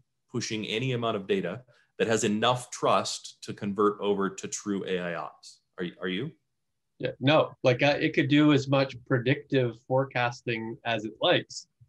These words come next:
Speaker 2: but I'm likely gonna have a human involved to do any of the actions.
Speaker 1: Right.
Speaker 2: Right? I'm, like, if I'm gonna reallocate resources or change my data protection scheme based on this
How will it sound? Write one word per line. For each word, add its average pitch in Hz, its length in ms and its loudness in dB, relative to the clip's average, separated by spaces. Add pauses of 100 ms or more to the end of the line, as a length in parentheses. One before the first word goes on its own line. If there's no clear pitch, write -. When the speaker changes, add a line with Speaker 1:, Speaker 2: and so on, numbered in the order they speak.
(120)
Speaker 2:
but 127 100 4
I'm 117 240 2
likely 127 480 2
gonna 110 260 2
have 110 160 2
a 98 60 -4
human 123 400 2
involved 107 460 0
to 107 80 -8
do 107 160 -4
any 107 200 -2
of 104 60 -4
the 101 180 -6
actions. - 320 -4 (960)
Speaker 1:
Right. - 100 -14
Speaker 2:
Right? 120 180 -2 (120)
I'm, 127 200 0 (100)
like, 123 240 4
if 120 100 2
I'm 131 180 6
gonna 127 140 6
reallocate 120 680 4
resources 110 760 -2
or 113 160 -4
change 117 600 0 (280)
my 113 100 2
data 120 280 4
protection 131 420 0
scheme 107 320 -4
based 113 320 0
on 110 260 2 (400)
this 123 180 0